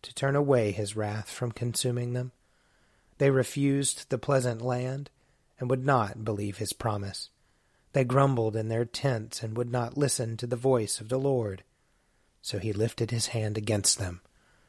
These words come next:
to overthrow them in the wilderness,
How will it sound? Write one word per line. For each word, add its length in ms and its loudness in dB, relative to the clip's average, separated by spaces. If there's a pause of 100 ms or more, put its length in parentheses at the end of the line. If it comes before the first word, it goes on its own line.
(340)
to 140 -6
overthrow 580 2
them 260 -2
in 80 -4
the 80 -4
wilderness, 720 -2